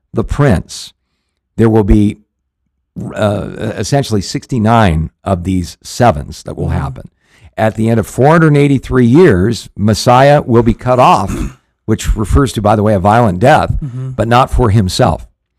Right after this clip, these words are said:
Speaker 1: Okay? All right, uh, four hundred eighty-three years. I think it's a hundred seventy-three thousand eight hundred eighty days,
Speaker 2: Mm-hmm.
Speaker 1: uh, by Jewish reckoning.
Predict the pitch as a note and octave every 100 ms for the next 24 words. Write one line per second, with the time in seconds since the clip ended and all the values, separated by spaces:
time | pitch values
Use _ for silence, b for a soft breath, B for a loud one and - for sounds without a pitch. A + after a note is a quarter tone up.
0 | _ _ - E2+ F#2 A2 - b b b
1 | - A#2 F2+ E2 _ - F#2+ - C3+ C#3+
2 | C3+ A#2 A2 F#2+ G#2+ F#2+ G2 D#2+ F2 D#2+
3 | - F#2+ G#2+ C3 - B2 A#2 G2 A2+ G#2+
4 | G#2 G#2 G2+ G2+ G2 F#2+ F2+ F2+ F2+ E2
5 | E2+ - - C3+ C3+ C#3 - - - G2
6 | F#2 A2 G2 A2+ G2 - G#2 - D2